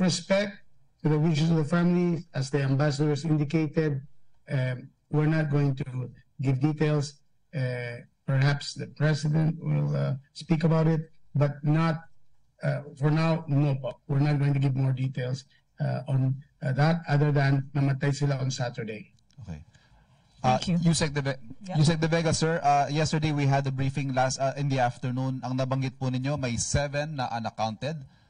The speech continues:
Speaker 2: What is the number today, sir? In the last twenty-four hours, baka nagka-development.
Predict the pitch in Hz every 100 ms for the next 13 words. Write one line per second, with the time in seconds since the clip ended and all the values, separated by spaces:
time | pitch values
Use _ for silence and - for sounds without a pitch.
0 | _ - 160 170 147 147 139 135 127 113
1 | 87 85 73 _ _ _ - 113 127 139
2 | 147 139 135 139 123 127 120 123 120 123
3 | 123 113 107 98 90